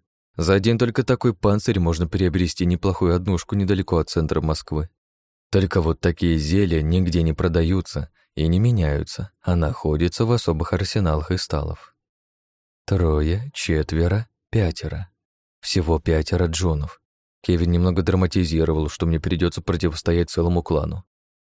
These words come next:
Это разведывательная операция с целью захвата одного меня на территории врагов.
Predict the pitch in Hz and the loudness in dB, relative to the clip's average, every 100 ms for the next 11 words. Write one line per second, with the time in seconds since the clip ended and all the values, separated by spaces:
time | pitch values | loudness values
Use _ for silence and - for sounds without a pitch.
0 | _ - 117 135 160 156 131 143 151 147 | _ 0 2 2 2 2 2 2 2 0
1 | 135 135 127 123 123 139 - 139 - 110 | 2 0 2 2 4 2 0 -4 -2 -2
2 | 117 127 127 98 104 - 131 120 101 101 | 0 0 0 0 0 0 -2 0 0 2
3 | 107 85 87 104 87 87 82 85 82 82 | 2 2 2 0 0 0 0 0 0 0
4 | 82 80 76 73 - | 0 -2 -4 -8 -12